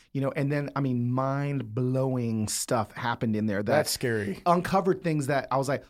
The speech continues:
Speaker 1: "Holy crap, like, I don't remember that." And suddenly, I'll, I'll just tell you now, like, it's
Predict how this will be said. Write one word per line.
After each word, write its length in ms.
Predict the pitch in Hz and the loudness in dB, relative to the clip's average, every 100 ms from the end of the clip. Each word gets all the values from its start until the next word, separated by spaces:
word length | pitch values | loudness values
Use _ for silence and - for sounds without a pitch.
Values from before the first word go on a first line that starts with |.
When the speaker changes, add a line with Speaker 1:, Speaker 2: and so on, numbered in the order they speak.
| _ | _
Speaker 1:
"Holy 340 | - - 156 | -16 -14 -10
crap, 420 | - - 180 165 123 | -6 -4 -4 -4 -4
like, 140 | 117 - | -4 -2
I 100 | 165 | 0
don't 120 | 151 | 0
remember 260 | 143 180 | 0 0
that." 200 | 156 135 | 2 0
And 120 | 127 120 | -2 -2
suddenly, 440 | 196 202 165 143 - - | 0 2 0 -2 -10 -4
I'll, 120 | 147 156 | -2 0
I'll 100 | 160 | 0
just 120 | 160 | 0
tell 120 | 208 | 0
you 80 | 156 | 2
now, 180 | 175 190 | 0 0
like, 200 | 139 123 - - - | -2 -4 -20 -20 -2
it's 340 | 165 - - | 0 0 -4